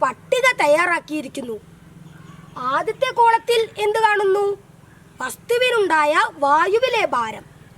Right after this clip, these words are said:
രണ്ട് ന്യൂട്ടനാണെന്ന് നമുക്കറിയാം. വസ്തുവിനുണ്ടായ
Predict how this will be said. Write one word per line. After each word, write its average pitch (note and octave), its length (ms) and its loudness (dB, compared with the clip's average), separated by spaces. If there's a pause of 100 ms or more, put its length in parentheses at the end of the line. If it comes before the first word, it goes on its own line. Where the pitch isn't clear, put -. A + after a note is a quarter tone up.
(460)
രണ്ട് C5+ 300 2 (120)
ന്യൂട്ടനാണെന്ന് F4 720 -2 (720)
നമുക്കറിയാം. G#4+ 640 -2 (2250)
വസ്തുവിനുണ്ടായ G#4+ 920 0